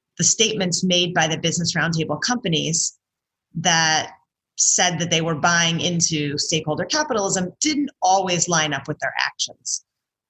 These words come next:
Um, we can quibble with that study, but in general, I wanna close with this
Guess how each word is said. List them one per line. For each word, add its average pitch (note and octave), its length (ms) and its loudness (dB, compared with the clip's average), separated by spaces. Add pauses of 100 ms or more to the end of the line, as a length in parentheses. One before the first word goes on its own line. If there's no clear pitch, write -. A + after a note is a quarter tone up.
(160)
Um, E3 460 0
we B3 120 0
can C4+ 200 0
quibble A#3 400 2
with G#3 140 -2
that E3+ 220 2
study, D3 540 -2 (380)
but G3+ 340 0
in G#3+ 160 0
general, A3 400 2
I E3+ 280 2
wanna G#3 320 0 (260)
close A3 520 0
with F3+ 160 -6
this F3+ 260 0